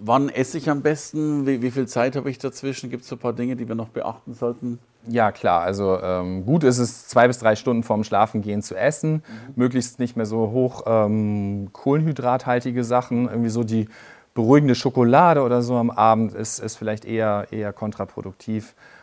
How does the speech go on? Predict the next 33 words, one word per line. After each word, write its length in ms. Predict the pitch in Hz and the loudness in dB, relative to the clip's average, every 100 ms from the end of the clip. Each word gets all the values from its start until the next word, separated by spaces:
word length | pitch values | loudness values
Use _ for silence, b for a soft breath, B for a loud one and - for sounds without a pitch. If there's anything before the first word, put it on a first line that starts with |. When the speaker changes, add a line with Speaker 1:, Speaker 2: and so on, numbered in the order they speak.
| _ | _
Speaker 2:
Und, 320 | 120 117 110 107 | 0 0 0 -2
ähm, 360 | 107 107 104 | -2 -2 -4
genau, 260 | 104 104 95 | -4 -4 -2
eher 300 | 104 107 101 | 0 0 0
proteinreiche 880 | - - 110 - 113 123 101 104 98 | -4 -8 -8 -6 -6 -2 -2 -4 -6
Sachen 420 | 98 95 107 98 | -6 -6 -8 -10
und, 320 | 90 92 95 | -10 -10 -10
Speaker 1:
Mhm. 60 | 90 | -10
Speaker 2:
ähm, 460 | 92 95 92 90 - - _ _ | -10 -10 -12 -14 -20 -20 _ _
was 200 | 95 - | -10 -4
Leichtes 640 | 85 104 117 - 113 - | 0 0 -2 -6 -8 -6
in 100 | 101 | -8
Anführungsstrichen. 800 | - 101 - 104 95 98 98 98 | -8 -10 -10 -12 -10 -10 -10 -10
Und 200 | - 90 | -12 -10
dann 200 | 87 92 95 b b | -8 -10 -12 b b
kommen 160 | - 120 | 2 4
wir 60 | 101 | 2
auch 100 | - | 0
gut 120 | 92 | -8
ins 160 | 90 | -10
Bett. 280 | - 78 - _ _ - | -10 -12 -14 _ _ -20
Speaker 1:
Ja, 100 | 82 | -14
wunderbar. 520 | 90 92 90 78 78 _ | -10 -10 -10 -12 -16 _
So. 220 | - 80 - B B B | -16 -16 -16 B B B
Und 120 | 95 90 | -4 0
dann 160 | 110 | 0
bitte 220 | 101 92 | -2 -6
kein 240 | 90 98 113 | -4 -2 0
Handy 280 | 101 104 107 | 0 0 -2
mitnehmen? 600 | 110 107 98 101 110 113 _ b b - | -4 -2 -2 0 -2 -10 _ b b -4
Speaker 2:
Nee, 300 | 107 101 98 | -2 -2 -4
Handy, 360 | 104 120 131 139 | 0 2 2 0
Handy, 480 | 120 139 165 156 | 2 4 6 4